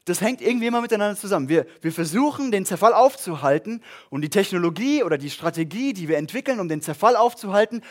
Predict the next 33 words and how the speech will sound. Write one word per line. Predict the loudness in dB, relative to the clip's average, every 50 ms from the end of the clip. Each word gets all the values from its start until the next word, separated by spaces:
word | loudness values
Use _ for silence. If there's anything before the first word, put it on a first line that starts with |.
| -20 _
bringt | -2 -2 -2 2 4
wieder | 2 4
neuen | 4 2 2 0
Zerfall. | -2 -6 -10 -12 -12 -14 -14 -14 -18 _ _ _ _ _ _ _ _ _ _ _ _ _ _ _ _ _ _ _ _
Weiß | -2 -2 0
nicht, | 2 0
ob | 2 2
ihr | 0
schon | -2 -2 -6
mal | -6
drüber | -4 -4 -2 -2
nachgedacht | -2 -4 -2 -4 -4 -4
habt, | -4 -6
aber | -6 -6
das | -6 -8 -10
ist | -8
interessant. | -12 -12 -12 -10 -10 -8 -8 -8 -6
Wir | -4
leben | -2 -2 -4 -4 -4
in | -8 -8 -8 -8 -12 _ _ _ _ _ 0
der | 2 2 2 2
Zeit | 2 0 0 0 0
der | 0 -2
Menschheitsgeschichte, | -2 -4 -6 -6 -10 -12 -12 -14 -12 -12 -12 -10 -8 -8 -8
wo | -6 -8 -4
wir | 0 0 0
mehr | 0 0 -2 0 0 0 0
medizinisches | 0 -2 -6 -6 -8 -10 -8 -8 -8 -8 -8 -10 -10 -14 -14 -10
Wissen | -10 -10 -8 -8 -6 -4
haben | -2 -2 -2 0 -2
als | -4 -4 -4
je | -8 -8 -8
zuvor. | -8 -14 -8 -6 -6 -6 -6 -8 -14